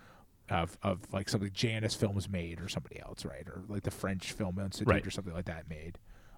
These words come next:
Speaker 1: Um,
Speaker 2: Yeah.
Speaker 1: I F C Films sometimes, you know, it's whatever. Um, but yeah,
Speaker 2: Right.
Speaker 1: it's, it's just, um, it's just fascinating that, like, no new, 'cause, like, when we've watched movies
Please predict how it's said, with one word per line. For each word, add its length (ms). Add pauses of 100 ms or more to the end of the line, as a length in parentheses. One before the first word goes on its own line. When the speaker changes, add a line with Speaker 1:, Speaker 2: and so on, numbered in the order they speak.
(120)
Speaker 1:
Um, 300 (300)
Speaker 2:
Yeah. 100 (100)
Speaker 1:
I 160
F 100
C 200
Films 500
sometimes, 720
you 60
know, 180
it's 380
whatever. 380 (600)
Um, 300 (340)
but 140
yeah, 240 (100)
Speaker 2:
Right. 100
Speaker 1:
it's, 220
it's 220
just, 440
um, 280 (800)
it's 340
just 200
fascinating 600
that, 160
like, 240 (360)
no 680 (320)
new, 960 (340)
'cause, 180
like, 160
when 120
we've 180
watched 440
movies 640